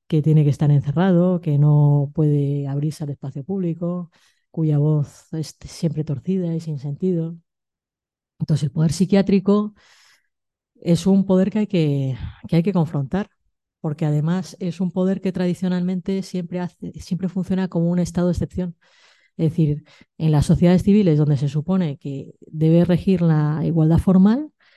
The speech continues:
si hay algún poder que puede suspenderlo, es, puede suspender esa igualdad formal, ese es el poder polit-, el poder psiquiátrico. Y de una manera muy arbitraria, muy a menudo.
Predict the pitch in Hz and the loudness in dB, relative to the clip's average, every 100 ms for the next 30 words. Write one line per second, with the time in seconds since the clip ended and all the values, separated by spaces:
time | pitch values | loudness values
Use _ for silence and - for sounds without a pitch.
0 | _ _ _ _ - 175 175 190 202 196 | _ _ _ _ 0 4 6 6 6 6
1 | 190 202 170 - 175 180 170 185 175 196 | 4 4 2 2 2 2 0 0 0 2
2 | 208 247 311 _ _ _ _ - - - | 0 -2 -6 _ _ _ _ -8 -8 0
3 | 190 180 190 - 180 175 185 170 175 175 | 2 2 2 2 2 2 4 6 6 4
4 | 180 165 185 220 170 - 165 160 160 156 | 2 2 2 2 -2 -4 -4 0 0 0
5 | 165 170 - 180 165 151 170 165 - 170 | 0 0 -2 0 0 2 4 2 2 -2
6 | 180 175 170 165 147 _ _ _ _ _ | 0 0 -4 -6 -10 _ _ _ _ _
7 | _ _ _ _ - 175 156 165 180 175 | _ _ _ _ -2 2 6 6 6 6
8 | 190 175 160 185 185 151 147 147 175 165 | 6 6 6 6 6 4 4 2 2 2
9 | 143 151 151 151 180 175 | 2 0 0 0 0 -2